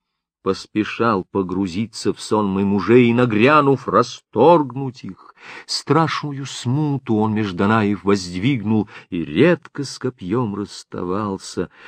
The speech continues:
Он и другие ряды обходил ротоборцев ахейских, их и копьём, и мечом, и огромными камнями бьющий, но с Аяксом борьбы избегал с Теламоновым сыном.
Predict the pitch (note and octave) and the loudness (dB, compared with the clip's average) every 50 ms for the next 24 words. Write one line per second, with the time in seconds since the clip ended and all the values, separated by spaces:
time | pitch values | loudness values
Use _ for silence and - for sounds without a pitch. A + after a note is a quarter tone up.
0 | - - - G#2 A#2+ C#3 C#3+ C#3 C#3+ D#3 D3+ A#2+ D3 F3 E3 D3 C3+ B2+ A#2+ A2 | -20 -2 4 4 6 6 6 4 2 0 0 -2 -4 -6 -6 -6 -6 -8 -8 -6
1 | F#2 G#2 G#2+ G2+ F#2+ - - - F#2+ F2+ G#2 G#2+ G2+ G2 G#2 - A2+ F#2+ G#2+ B2 | -4 -4 -4 -4 -4 -6 -6 -4 -4 -2 -2 0 0 0 0 0 0 2 2 2
2 | A2+ - - A#2 F#2+ A2 G#2 - - C3 C#3 B2+ B2 - - - A2+ F#2 - - | 2 0 -4 -4 -4 -4 -4 2 4 6 6 6 4 0 -2 -2 -2 -2 -4 -10
3 | - - - C#3 C3+ - C3 B2 - C#3 C#3 - F#2+ F2 C3 D3+ D3+ D3+ D3+ D3+ | -10 0 2 2 2 2 0 0 2 0 0 0 2 4 4 6 6 4 2 2
4 | D3 C#3+ D3 D3+ C#3 - - - D#3 E3+ D#3+ D#3 D3+ D3 D3 D3 C#3 A2 A2+ D3 | 0 0 0 -2 -4 -2 4 6 6 6 6 6 4 4 4 2 2 4 4 4
5 | E3 D#3 D3+ D3+ D3+ D#3 D3+ - - D3 E3+ D#3 D3 D3 D3 D3 D3 D3 C3+ G#2+ | 4 4 0 -2 -4 -4 -2 0 2 2 2 2 0 0 -2 -2 -2 -2 -2 -4
6 | F#2+ G2+ D#3 F3+ D#3+ - - - - C#3+ D3+ C3+ - - - - _ - F2 E2+ | 0 0 0 0 0 -2 -4 -4 -2 -2 -2 -2 -4 -8 -16 -18 _ -6 -2 0
7 | G2+ C3 D3+ C#3 - - - C#3 D3 C3+ A2 G#2+ A2 A#2+ C3 C3 A#2+ - - - | 0 0 0 -2 -4 -4 -2 0 0 2 2 4 4 4 4 2 0 -6 -6 -4
8 | B2 B2+ C3 B2 A#2+ A#2+ A#2+ A#2 G2+ F#2 A2 B2 B2+ B2 A2+ G#2 F#2+ F2 F#2+ A#2 | -4 -2 0 0 0 0 0 -2 -2 -2 -2 -2 -2 -4 -6 -8 -8 -4 -4 -4
9 | A#2 G#2 G2 G2 A2 A#2+ B2+ C3 B2+ A#2+ - - - - _ B2 A#2 A#2 A2 A2 | -2 0 2 4 6 6 6 6 6 4 0 -2 -10 -6 _ 0 2 2 2 0
10 | G#2+ G#2 G#2+ G#2+ G2+ F#2+ F#2 F2+ F#2+ F2+ F2 - - - - A2+ B2 A#2+ G#2+ F#2+ | 0 0 0 -2 -2 -2 -2 -2 -2 -4 -4 -8 -10 -6 -4 -2 -2 -2 -2 -4
11 | F#2 F2+ F2 E2 | -4 -6 -6 -8